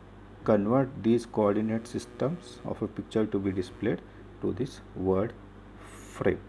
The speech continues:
For that, what are the necessary points we are going to discuss here? Uh, first of all, the first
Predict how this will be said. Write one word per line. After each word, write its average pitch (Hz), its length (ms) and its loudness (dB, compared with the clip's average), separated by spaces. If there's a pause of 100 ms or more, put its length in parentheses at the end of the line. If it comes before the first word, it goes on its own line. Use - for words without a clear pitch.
(760)
For 98 260 4
that, 123 240 4 (180)
what 104 140 0
are 107 180 2
the 117 140 -2
necessary 117 580 0
points - 540 -4 (760)
we 101 140 -2
are 95 60 0
going 92 200 -2
to 110 140 -2
discuss 104 440 -6
here? - 160 -12 (560)
Uh, 95 220 -4 (640)
first 135 300 4
of - 160 4
all, 147 200 2 (100)
the 107 280 2
first - 300 2